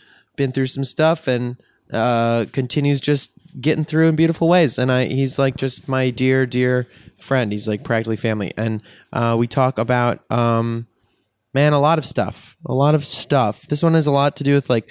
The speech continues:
sort of societal influence and over our well-being.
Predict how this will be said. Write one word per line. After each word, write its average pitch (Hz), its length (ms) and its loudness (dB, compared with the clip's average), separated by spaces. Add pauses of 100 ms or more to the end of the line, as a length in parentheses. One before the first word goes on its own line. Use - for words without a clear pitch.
(280)
sort 127 160 0
of - 20 -2
societal 156 640 2
influence 156 560 0
and 127 380 -4 (420)
over 135 240 2
our 139 100 4
well-being. 139 600 2